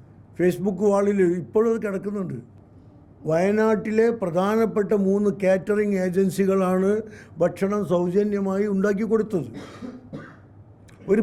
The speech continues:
പൈസ പോലും അവർ കൂലി വാങ്ങിയിട്ടില്ല. ഭക്ഷ്യവസ്തുക്കൾ മുഴുവൻ അവിടെ സംഭരിച്ച് കിട്ടിയതാണ്. അരി വാങ്ങിയിട്ടില്ല, പഞ്ചസാര വാങ്ങിയിട്ടില്ല, ഒരു സാധനവും വാങ്ങിയിട്ടില്ല. പിന്നെ എവിടെയാണ് എട്ട് കോടി രൂപ ഇതിന് ചെലവഴിച്ചത്?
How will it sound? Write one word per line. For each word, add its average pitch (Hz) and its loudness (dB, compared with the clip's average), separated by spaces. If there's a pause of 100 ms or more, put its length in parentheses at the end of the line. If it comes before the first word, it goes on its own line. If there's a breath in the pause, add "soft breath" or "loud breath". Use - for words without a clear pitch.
പൈസ 214 4 (140)
പോലും 220 4 (100)
അവർ 214 4 (260)
കൂലി 202 0
വാങ്ങിയിട്ടില്ല. 190 -2 (1120 loud breath)
ഭക്ഷ്യവസ്തുക്കൾ 233 4 (140)
മുഴുവൻ 233 4
അവിടെ 220 2
സംഭരിച്ച് 202 0
കിട്ടിയതാണ്. 190 -2 (920 soft breath)
അരി 180 2
വാങ്ങിയിട്ടില്ല, 202 0
പഞ്ചസാര 180 0 (100)
വാങ്ങിയിട്ടില്ല, 196 0 (120)
ഒരു 220 2 (100)
സാധനവും 202 -2
വാങ്ങിയിട്ടില്ല. 139 -8 (880 loud breath)
പിന്നെ 202 4
എവിടെയാണ് 196 2 (140)
എട്ട് 185 -6
കോടി 180 0
രൂപ 170 -4
ഇതിന് 170 -4
ചെലവഴിച്ചത്? 165 -4